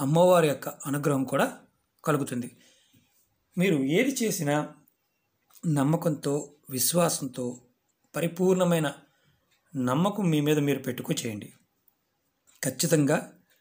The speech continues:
ప్రతి పనిలో కూడా విజయాన్ని సాధించగలుగుతారు. ఓకే మిత్రులారా, ఇలాంటి చిన్న చిన్న ఉపాయాలు మీకు ముందు ముందు మరిన్ని ఉపాయాలు తెలియచేస్తాను.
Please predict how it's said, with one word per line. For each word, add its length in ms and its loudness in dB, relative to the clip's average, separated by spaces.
ప్రతి 180 2
పనిలో 340 2
కూడా 240 -4
విజయాన్ని 340 0
సాధించగలుగుతారు. 680 -6
ఓకే 140 -6
మిత్రులారా, 480 0
ఇలాంటి 280 2
చిన్న 220 0
చిన్న 220 2
ఉపాయాలు 340 0
మీకు 360 -4
ముందు 180 0
ముందు 380 0
మరిన్ని 340 0
ఉపాయాలు 340 -2
తెలియచేస్తాను. 680 -4